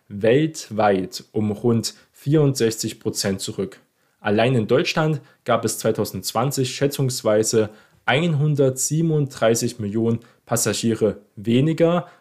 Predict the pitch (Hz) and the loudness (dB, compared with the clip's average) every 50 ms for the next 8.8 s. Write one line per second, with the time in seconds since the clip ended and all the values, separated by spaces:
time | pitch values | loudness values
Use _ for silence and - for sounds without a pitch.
0 | _ - - 113 110 - 131 120 110 - - - 113 107 101 95 87 85 87 85 | _ -2 -2 0 0 0 0 -2 -2 -2 -2 0 2 2 2 2 -2 -6 -10 -14
1 | - _ _ _ _ _ _ _ _ - - 120 - - 139 175 190 190 190 175 | -18 _ _ _ _ _ _ _ _ -6 -4 -2 2 2 4 4 4 2 2 2
2 | - 131 - - 147 147 - 143 131 123 123 - 135 120 107 104 95 104 101 113 | 0 -2 -2 -2 -2 -2 0 0 0 0 0 0 0 0 2 2 2 2 2 2
3 | 135 139 - - 120 95 - 104 110 123 147 - - 123 123 - - 131 147 151 | 2 2 0 -2 -2 0 0 2 2 2 0 -2 -4 -6 -6 -6 -6 -6 -6 -6
4 | - - - - 113 120 135 131 120 - 127 120 - - - 113 104 - 104 101 | -6 -8 -8 -4 -2 -2 0 0 -2 -2 -4 -6 -6 -4 -4 -4 -2 -2 -2 -4
5 | 101 101 98 101 104 107 113 117 - _ _ _ _ _ - - - 113 113 123 | -2 -2 -4 -4 -4 -4 -4 -6 -6 _ _ _ _ _ -6 0 2 4 4 4
6 | 123 117 110 104 - 110 104 104 104 104 - 92 85 - - - - _ _ _ | 4 4 2 2 0 2 2 2 2 2 -2 -6 -8 -8 -8 -12 -14 _ _ _
7 | _ _ _ _ _ _ _ - 135 170 180 - - 160 147 - - 123 - - | _ _ _ _ _ _ _ -2 0 0 0 2 2 2 2 4 2 0 0 2
8 | - 123 131 127 - - - 123 - - 123 107 104 98 - | 2 2 2 2 -2 -6 -6 -4 0 2 2 2 2 0 -4